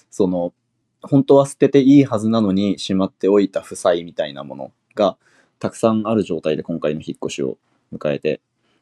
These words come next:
まあ、結構いろんなもの処分できたんですけど、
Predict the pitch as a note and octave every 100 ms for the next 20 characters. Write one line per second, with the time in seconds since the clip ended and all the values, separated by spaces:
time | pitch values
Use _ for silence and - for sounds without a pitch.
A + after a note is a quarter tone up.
0 | - F#3 B3 - A2 G#2 A#2 A#2+ A2+ A2
1 | A2+ F#2 E2+ E2 D#2 D2+ - G2+ G#2 -
2 | - E2 C#2+ C#2+ - D2+ D#2 D2+